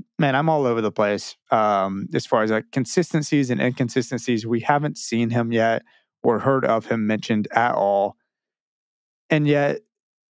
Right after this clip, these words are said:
for the memories to be erased and then Finn and Jake to still be in Marceline's memories,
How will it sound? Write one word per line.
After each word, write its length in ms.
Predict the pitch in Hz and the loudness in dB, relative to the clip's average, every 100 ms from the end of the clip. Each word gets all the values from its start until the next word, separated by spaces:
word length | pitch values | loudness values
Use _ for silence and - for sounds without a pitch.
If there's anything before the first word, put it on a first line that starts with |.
| _ _ _ - | _ _ _ 0
for 320 | 175 180 180 | 2 4 2
the 120 | 156 | 2
memories 480 | 143 156 180 180 160 | 2 2 2 2 0
to 100 | - | 0
be 200 | 143 131 | 2 2
erased 600 | 123 123 123 123 - - | 2 2 2 0 -4 -6
and 180 | 127 120 | -2 0
then 360 | 113 110 107 - - _ _ | 0 0 -4 -6 -14 _ _
Finn 140 | 143 147 | 0 2
and 180 | 139 | 0
Jake 460 | 113 117 113 113 - | 0 2 0 -2 -14
to 160 | - 120 | -4 -4
still 300 | - 165 151 | 0 0 2
be 220 | 139 131 | 2 0
in 160 | 123 135 | 0 2
Marceline's 500 | 127 123 - 117 107 | 0 0 -2 -2 0
memories, 640 | 117 110 110 104 104 98 | 0 0 2 2 0 -2